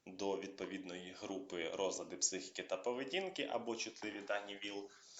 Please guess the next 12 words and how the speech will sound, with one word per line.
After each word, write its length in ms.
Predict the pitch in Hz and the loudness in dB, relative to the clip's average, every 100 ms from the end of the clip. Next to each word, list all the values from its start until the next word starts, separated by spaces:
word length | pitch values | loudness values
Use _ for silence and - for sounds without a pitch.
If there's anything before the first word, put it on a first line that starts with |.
| - - _ | -12 -14 _
І 200 | 127 117 | 2 2
після 540 | - 117 107 - 92 | 2 6 6 8 6
отримання 600 | 85 104 - 95 92 98 | 6 2 2 2 2 0
доступу 640 | 131 196 220 - - - - - _ | 2 4 2 2 0 0 -2 -6 _
ви 200 | - 120 | -2 -2
побачите 760 | 131 - - 98 90 - - 98 | -2 -2 2 6 6 4 -2 2
в 60 | |
списку 420 | - - 131 - | 4 6 4 4
таке 280 | 98 82 - | -2 -4 -4
направлення. 560 | 90 87 82 80 80 80 - - _ _ _ - | -4 -4 -4 -4 -8 -12 -18 -20 _ _ _ 6
По 140 | 139 | 8
завершенню 880 | 139 120 104 92 - 113 113 120 | 8 6 4 4 4 4 4 2